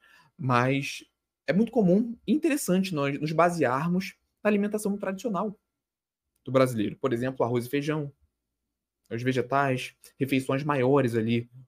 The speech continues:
considerando o almoço e o jantar, certo?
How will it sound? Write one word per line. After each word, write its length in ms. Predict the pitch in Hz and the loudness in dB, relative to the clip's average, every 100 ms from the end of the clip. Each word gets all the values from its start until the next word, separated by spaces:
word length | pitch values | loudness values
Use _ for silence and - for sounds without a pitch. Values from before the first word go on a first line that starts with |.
| _ | _
considerando 420 | - 120 110 113 120 | -12 -4 0 2 2
o 20 | |
almoço 520 | 113 127 123 - - - | 2 0 -2 -6 -20 -10
e 60 | 113 | -6
o 40 | |
jantar, 480 | 123 107 131 135 - _ _ _ _ _ _ _ _ _ _ _ _ _ _ _ _ _ _ _ | -4 -2 0 0 -2 _ _ _ _ _ _ _ _ _ _ _ _ _ _ _ _ _ _ _
certo? 360 | - 143 147 | 0 2 2